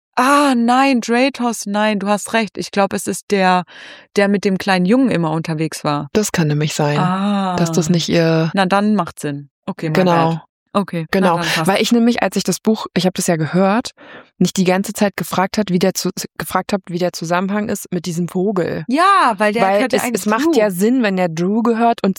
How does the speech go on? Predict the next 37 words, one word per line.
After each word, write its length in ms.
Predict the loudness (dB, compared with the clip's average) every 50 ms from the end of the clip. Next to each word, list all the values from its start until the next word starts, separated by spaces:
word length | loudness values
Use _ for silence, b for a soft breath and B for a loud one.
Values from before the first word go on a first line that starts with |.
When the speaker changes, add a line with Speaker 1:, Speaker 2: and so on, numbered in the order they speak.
| -4 -2
Speaker 2:
ihr 140 | 0 0 0
Vater 500 | 0 -2 -2 0 0 0 0 0 0 -2
den 200 | -2 -2 -4 -4
schickt, 360 | -4 -2 -2 -2 -2 -2 0
aber 100 | 0 2
Speaker 1:
Ja. 40 | 2
Speaker 2:
dass 160 | 2 0 0
plötzlich 380 | 0 -2 -2 0 -2 -2 0 0
eine 120 | 0 2
random 340 | 2 2 2 2 2 0 -2 -2
andere 400 | 0 0 2 2 2 2 0 -2
Person 480 | -2 -2 -4 -2 0 0 0 0 0
den 180 | 0 0 0 0
schickt, 240 | 0 -2 -2 -2 _
das 180 | -2 -2 0 0
hat, 140 | -2 -2 -2 -4
das 160 | -4 -2 0 0
hat 120 | 0 0
für 100 | 2 2
mich 140 | 2 2 2
die 120 | 0 0
ganze 220 | 2 2 2 2 0
Zeit 120 | 0 0
nicht 140 | 0 -2 -2
so 80 | -4
zusammengepasst. 720 | -4 -2 0 0 2 2 2 0 -2 -4 -4 -6 -6 -6 -10 _ -4
Speaker 1:
Überhaupt, 480 | -2 0 0 0 0 0 -2 -2 -2
dass 80 | -6 -6
der 140 | -4 -4 -4
Vogel 280 | -2 -2 -2 -2 -2
nicht 140 | -4 -4 -6
von 160 | -6 -8 -8
Drew 220 | -6 -6 -6 -6 -6
kommt. 360 | -6 -8 -8 -8 -8 -6 -2 0
Speaker 2:
Ja, 120 | 2 2
genau. 360 | 2 2 2 2 2 0 -2 -4 _ _ _ _ _ _ -10
Speaker 1:
Ja. 140 | -10 -10